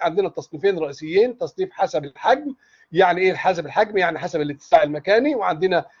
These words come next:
تصنيفين رئيسيين أيضًا تحتها، تصنيف لان اللي شبكة محلية، يعني المسافة بين الأجهزة متقاربة،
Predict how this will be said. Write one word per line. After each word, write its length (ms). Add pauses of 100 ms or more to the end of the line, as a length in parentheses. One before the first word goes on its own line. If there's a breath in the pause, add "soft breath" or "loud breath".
(160 soft breath)
تصنيفين 340
رئيسيين 720
أيضًا 380
تحتها، 600 (260 soft breath)
تصنيف 440
لان 460 (160)
اللي 140
شبكة 360
محلية، 680
يعني 560
المسافة 380
بين 200
الأجهزة 360
متقاربة، 680